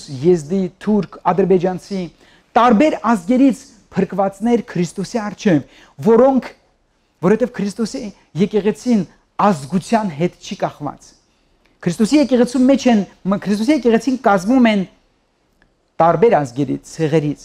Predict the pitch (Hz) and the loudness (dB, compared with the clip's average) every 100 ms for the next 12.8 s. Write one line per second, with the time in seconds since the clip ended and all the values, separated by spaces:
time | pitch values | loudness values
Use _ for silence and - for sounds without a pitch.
0 | 147 151 156 156 139 127 - _ _ _ | -4 -4 -2 -4 -4 -8 -14 _ _ _
1 | _ _ _ _ _ _ _ _ 165 - | _ _ _ _ _ _ _ _ -8 -8
2 | 170 - 208 147 120 - _ 151 - 151 | -12 -6 -4 -4 -6 -14 _ -6 -6 -12
3 | - 143 - 147 131 123 135 120 - _ | -6 -8 -6 -4 -4 0 -2 -2 -10 _
4 | _ _ _ - - 175 - 214 302 285 | _ _ _ -14 0 0 4 2 4 4
5 | 202 156 - 202 - 220 277 262 196 202 | 4 0 -2 -2 0 -2 2 4 4 2
6 | 185 175 175 - 269 190 135 _ _ _ | 0 0 -2 -2 -2 0 -2 _ _ _
7 | _ _ _ 139 147 180 - _ 151 156 | _ _ _ -2 0 0 -4 _ -8 -4
8 | 147 156 139 127 - _ 156 147 151 139 | -4 -4 -4 -6 -12 _ -12 -4 -4 -4
9 | 147 131 123 127 120 - 50 _ _ _ | -4 -6 -6 -10 -10 -10 -16 _ _ _
10 | _ _ _ _ _ _ _ _ _ _ | _ _ _ _ _ _ _ _ _ _
11 | _ _ _ _ _ _ _ _ _ _ | _ _ _ _ _ _ _ _ _ _
12 | _ _ _ - - 165 285 | _ _ _ -20 -4 2 4